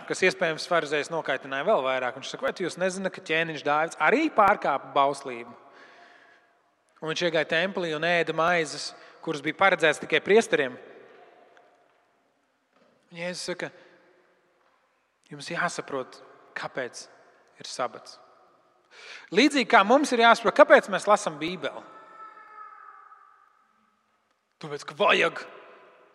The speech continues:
Ja es gribu būt labs kristietis, man vajag, man ir jālasa. Nē. Tāpēc, ka tas ir noderīgi.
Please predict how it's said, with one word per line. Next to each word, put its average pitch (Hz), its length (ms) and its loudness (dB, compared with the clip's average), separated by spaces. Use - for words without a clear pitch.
Ja 143 80 -2
es 151 100 -6
gribu 160 220 -4
būt 175 80 -4
labs 170 180 4
kristietis, 170 640 0
man 139 240 -8
vajag, 170 380 8
man 143 140 -4
ir 143 80 0
jālasa. 156 520 6
Nē. 147 240 -6
Tāpēc, 143 220 -10
ka - 80 -18
tas - 200 -14
ir 139 60 -14
noderīgi. 123 500 -12